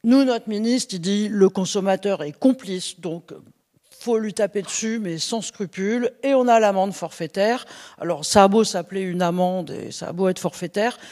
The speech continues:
elle est délictuelle, donc, euh, il y a quand même un casier judiciaire, une mention casier judiciaire, euh, derrière, exactement comme si c'était la procédure normale de droit commun, euh, garde à vue, audition et compagnie.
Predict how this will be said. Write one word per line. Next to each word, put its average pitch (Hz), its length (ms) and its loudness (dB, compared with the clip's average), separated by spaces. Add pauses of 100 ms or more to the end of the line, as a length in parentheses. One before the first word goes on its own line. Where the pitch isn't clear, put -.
(140)
elle 147 160 -2
est 156 60 -4
délictuelle, 202 920 -2
donc, 208 460 -2
euh, 165 240 0
il 165 40 -2
y 165 40 -2
a 156 60 -2
quand 175 120 -2
même 233 120 0
un 185 100 -4
casier 190 260 -4
judiciaire, 185 520 -8
une 170 80 -6
mention 185 260 -8
casier 165 260 -8
judiciaire, 170 600 -8 (380)
euh, 160 240 -10
derrière, 180 420 -4
exactement 190 480 -6
comme 180 180 -8
si - 140 -8
c'était 190 360 -6
la 185 140 -6
procédure 180 540 -8
normale 185 440 -4 (340)
de 165 120 -4
droit 165 200 -6
commun, 175 540 -2
euh, 147 180 -8 (500)
garde 165 280 -6
à 135 100 -6
vue, 160 280 -8
audition 156 680 -10
et 170 80 -10
compagnie. 147 480 -6